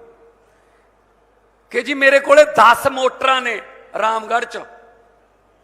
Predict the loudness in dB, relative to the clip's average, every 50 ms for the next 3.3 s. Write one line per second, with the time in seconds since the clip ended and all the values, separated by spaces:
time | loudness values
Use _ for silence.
0 | _ _ _ _ _ _ _ _ _ _ _ _ _ _ _ _ _ _ _ -8
1 | -8 -8 -6 -2 0 2 2 2 2 2 0 0 0 -2 -6 -4 -2 -2 -2 -2
2 | -4 -6 -6 -6 -6 -6 -6 -4 -4 -4 -2 -4 -4 -4 -4 -4 -6 -6 -8 -6
3 | -6 -4 -6 -6 -8 -12